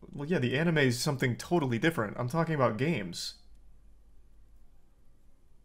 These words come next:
In the Bits Cave. F-Zero's way more dead.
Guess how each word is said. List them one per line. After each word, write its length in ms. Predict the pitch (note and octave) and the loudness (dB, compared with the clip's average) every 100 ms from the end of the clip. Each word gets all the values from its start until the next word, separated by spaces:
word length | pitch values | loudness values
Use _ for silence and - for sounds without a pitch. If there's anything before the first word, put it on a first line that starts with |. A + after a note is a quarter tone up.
| - - - - - - - - - - - - - - - - F3 | -20 -20 -20 -20 -20 -20 -20 -20 -20 -20 -20 -20 -20 -18 -16 -10 -8
In 140 | C3+ | -6
the 40 | A#2+ | -4
Bits 280 | B2+ A#2+ | -4 -6
Cave. 360 | - B2+ B2+ B2 - - | -6 -4 -4 -4 -14 -2
F-Zero's 680 | C#3+ B2 A#2+ C3 B2+ B2+ B2 | -2 0 0 2 4 4 2
way 260 | A2 A2+ A2+ | -2 -2 0
more 220 | B2 B2+ | 0 -2
dead. 400 | B2 C#3 C#3+ | 2 2 2